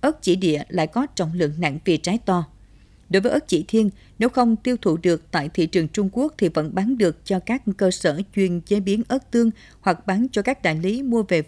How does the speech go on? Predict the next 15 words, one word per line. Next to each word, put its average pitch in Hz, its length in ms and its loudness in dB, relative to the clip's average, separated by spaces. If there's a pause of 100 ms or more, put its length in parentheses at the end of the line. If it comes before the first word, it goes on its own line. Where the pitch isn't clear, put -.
phơi 196 320 2
để 165 160 2
chế 226 180 0
biến 220 220 -2
thành 170 260 -4
ớt 240 220 -4
bột 180 200 2 (240)
dành 165 240 0
bán 185 300 -2
vào 175 120 0
mùa 156 240 0
mưa, 180 300 0 (300)
vì 185 140 6
mùa 165 240 0
mưa 190 260 0